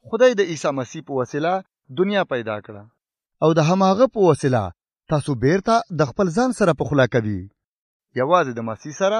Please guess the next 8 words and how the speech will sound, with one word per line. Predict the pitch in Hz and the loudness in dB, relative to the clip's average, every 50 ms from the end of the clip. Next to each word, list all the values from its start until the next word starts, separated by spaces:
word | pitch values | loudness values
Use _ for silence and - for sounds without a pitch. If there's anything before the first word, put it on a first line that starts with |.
| 233 240 - | -4 -6 -6
په | 160 156 151 | -6 -4 -2
یووالي | 143 123 110 107 123 151 190 220 214 202 151 | -2 -2 -2 0 2 2 2 2 0 -2 -6
کې | - 131 110 95 - _ _ _ _ _ _ | -8 -10 -12 -14 -16 _ _ _ _ _ _
د | 143 160 170 - _ | -6 -6 -6 -6 _
ټولو | 262 285 277 226 190 | -8 -4 -2 -2 -2
خلکو | - - 160 151 131 156 139 | 0 -2 -4 -4 -4 -4 -6
دپاره | 123 123 - 135 123 123 127 127 117 - _ _ _ _ _ | -6 -4 -2 0 0 0 0 0 -2 -4 _ _ _ _ _
د | 120 | -6